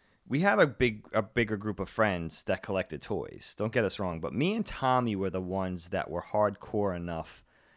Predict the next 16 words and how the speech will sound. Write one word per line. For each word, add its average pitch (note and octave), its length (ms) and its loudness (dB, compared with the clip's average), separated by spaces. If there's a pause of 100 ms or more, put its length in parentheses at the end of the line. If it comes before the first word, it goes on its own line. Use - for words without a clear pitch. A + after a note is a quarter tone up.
(140)
to - 140 -4
literally A#2 680 4
spend F#2+ 640 0
a F#2+ 180 -2
Saturday F2+ 680 -4
inside E2 640 -4 (240)
playing G2+ 520 -2
out D2+ 340 -4 (100)
an G2+ 140 -6
episode, E2+ 600 -6
an F2+ 160 -6
episode F2+ 580 -6
in D#2 140 -10
quotes, C#2 380 -10
of F2 320 -8
this F#2 400 -4